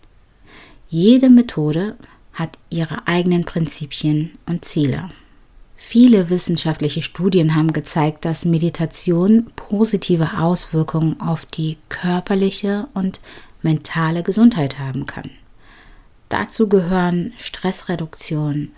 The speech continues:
Verbesserung der Schlafqualität und Förderung des allgemeinen Wohlbefindens. In vielen Kulturen wird Meditation auch als spirituelle Praxis betrachtet.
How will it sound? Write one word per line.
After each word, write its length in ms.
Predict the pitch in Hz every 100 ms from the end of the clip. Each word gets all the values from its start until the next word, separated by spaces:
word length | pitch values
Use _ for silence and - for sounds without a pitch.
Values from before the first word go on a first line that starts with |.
| -
Verbesserung 720 | - 143 160 - 156 151 147
der 120 | 147
Schlafqualität 1300 | - 165 175 202 - - 170 165 160 - 160 156 156 - - - - -
und 160 | 196 196
Förderung 680 | - 202 202 208 180 175 165
des 200 | 160 - -
allgemeinen 720 | 175 185 180 160 147 147 139
Wohlbefindens. 960 | 147 143 135 - 131 131 139 143 - - - - - - - - - - - - - - - - - - -
In 120 | 151
vielen 420 | 135 190 185 180
Kulturen 920 | 160 147 135 - 156 170 220 294 254 214
wird 120 | 220
Meditation 840 | 202 202 208 190 - - 185 185
auch 300 | 170 175 175
als 440 | - 170 165 - -
spirituelle 640 | - 190 190 - 160 156 160
Praxis 600 | - - 156 - 135 131
betrachtet. 760 | 123 - - - - - -